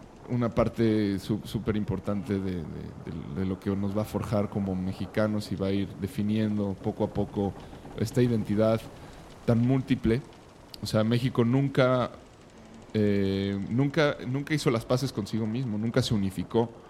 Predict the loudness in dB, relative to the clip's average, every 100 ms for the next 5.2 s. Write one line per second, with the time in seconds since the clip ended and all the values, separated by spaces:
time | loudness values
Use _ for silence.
0 | -20 -20 -20 -4 0 2 2 2 2 -2
1 | -4 2 4 4 2 -4 -16 -20 -20 -8
2 | -4 -2 0 2 2 2 4 4 4 2
3 | 0 -2 -4 -4 -2 0 0 2 0 2
4 | 0 0 -2 -4 -4 -4 -4 -4 -2 -2
5 | -2